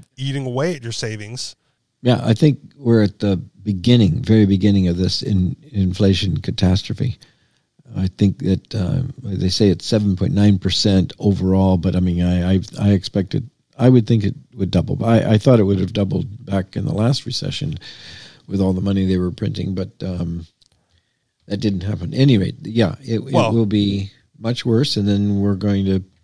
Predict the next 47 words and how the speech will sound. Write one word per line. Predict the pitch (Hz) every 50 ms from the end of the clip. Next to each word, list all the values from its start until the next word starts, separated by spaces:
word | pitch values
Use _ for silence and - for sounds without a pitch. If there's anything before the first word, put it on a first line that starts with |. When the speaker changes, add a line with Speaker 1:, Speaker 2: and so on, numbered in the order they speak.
| _ -
Speaker 2:
you | - 160
know, | 151 117 110 120
there | 120 113 110
was | 107 110 107 110
a | 107
Great | 104 117 113 101
Depression. | - 104 - 117 117 117 - - 78 76 73 - - _
There | - - 90
may | 95 98 95
be | 95 95 95 98 98 98
a | 92 - - - - - -
Great | - 101 95 80
Depression | 90 95 107 101 101 - 120 104
again | 98 95 98 104 104
in | 101 98
the | 98 101
future, | - 104 104 - - 117 123 120 - _ - - _ _ _ _ _ _ _ _ _ _ -
uh, | 90 92 92 92 92 92 -
and | - 113 101
the | 98 92
wars | 92 95 95 98 101 107 110 -
that | - - -
go | - 95 95
along | 95 90 90 95 95
with | 98 98 95
that. | 107 101 104 107 - _ _ _ _ _ -
Speaker 1:
That's | 135 139 151 131
Speaker 2:
The | 101 139
Speaker 1:
what | 147
I | 165
was | 147 123 127
Speaker 2:
wars | 117 -
Speaker 1:
gonna | 123 82
Speaker 2:
are |
Speaker 1:
say, | 80
Speaker 2:
the |
Speaker 1:
the | 85
Speaker 2:
worst, | 117 113 - 175
Speaker 1:
wars. | 180 - - -
Speaker 2:
because | - 92 - 104 98 90
then | 120 127 127 117
there's, | 104 101 95 - -
there's | - - 110 98 92
no, | 104 113 117 113 113 110 101 - - - _ _ _ _ _ _ _ _ _ _ _ _ _
there's | - 113 101 107
no, | 117 113 110 107 104 104 98 85 - - _ _ _ _ _ _ _ _ _ -
um, | 107 101 98 98 92 92 - - 85